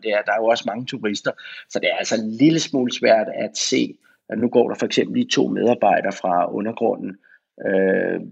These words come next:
forbi her. Der er altså ikke nogen, der har masker på. Nu går de faktisk ned i Leicester Square Station. Øh,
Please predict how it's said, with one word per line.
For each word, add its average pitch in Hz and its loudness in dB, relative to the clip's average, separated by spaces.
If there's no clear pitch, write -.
forbi 107 -2
her. 98 0
Der - 4
er 98 4
altså - 2
ikke 214 0
nogen, 135 2
der 123 2
har 117 2
masker 92 -2
på. 120 -4
Nu 120 0
går 123 4
de 117 -2
faktisk - -2
ned 127 2
i 104 -6
Leicester 101 -4
Square 101 2
Station. 98 -2
Øh, 139 -2